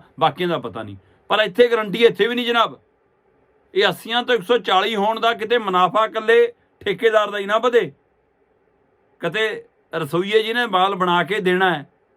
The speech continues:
ਹੈ ਨਾ, ਉਹਦਾ ਹੀ ਨਾ ਹਿਸਾਬ ਕਿਤਾਬ ਵਧੇ, ਤੇ ਪਰ ਜਵਾਕਾਂ ਦਾ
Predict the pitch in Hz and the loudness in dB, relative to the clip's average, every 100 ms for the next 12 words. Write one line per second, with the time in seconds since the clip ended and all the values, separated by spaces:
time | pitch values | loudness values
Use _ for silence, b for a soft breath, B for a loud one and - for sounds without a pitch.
0 | _ _ _ - 202 208 - 220 262 254 | _ _ _ -4 -2 -2 -2 0 0 0
1 | 202 208 220 170 170 202 190 226 196 156 | 0 2 2 0 0 0 2 2 0 -4
2 | _ _ _ _ _ - 185 208 180 175 | _ _ _ _ _ -6 -4 -2 0 0
3 | 170 208 208 | -2 0 2